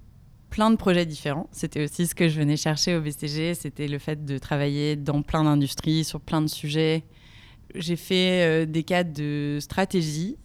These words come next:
euh, au début. Euh, mon premier cas, c'était un, un cas de stratégie dans la, euh, la santé digitale.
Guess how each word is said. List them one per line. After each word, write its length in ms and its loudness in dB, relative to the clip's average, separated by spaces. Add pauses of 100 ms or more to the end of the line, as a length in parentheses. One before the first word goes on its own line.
euh, 340 0
au 80 0
début. 680 -2
Euh, 200 0
mon 120 0
premier 320 2
cas, 160 2
c'était 220 -8
un, 480 -2
un 60 -4
cas 160 -4
de 220 -4
stratégie 560 -2
dans 160 0
la, 460 0 (640)
euh, 280 -6 (240)
la 140 -2
santé 340 0
digitale. 600 0